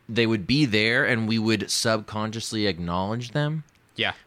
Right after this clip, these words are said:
Speaker 1: But I don't think that we would pay as much attention to them as we do now, where it's like we meet somebody and the first thing we try to figure out is, "Oh, wow, this person's really outgoing," or,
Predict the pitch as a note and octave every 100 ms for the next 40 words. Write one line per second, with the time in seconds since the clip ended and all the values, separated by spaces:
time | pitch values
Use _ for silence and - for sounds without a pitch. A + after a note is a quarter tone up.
0 | F#2 G#2 G2+ F#2+ G2 A2 - - A2+ A2
1 | - - F#2 F#2+ F2+ E2 - A2 G#2 F#2
2 | F#2+ F2+ F#2 F2+ - G2 F2+ F2 E2+ F2
3 | - F2 D#2+ E2 D#2+ E2+ B2+ B2 A2+ G2+
4 | F#2+ F#2 F2+ - E2+ F#2 G2+ B2 - A2
5 | G2 F#2+ F2+ - F2+ - A2 - - G2
6 | F#2+ G2 F2+ G2 F2 F2 F2 E2 D#2+ -
7 | D3+ C3 D#3+ B2+ B2+ - A2+ - E2+ G2
8 | G2+ G2 F#2+ B2 B2+ F2 F2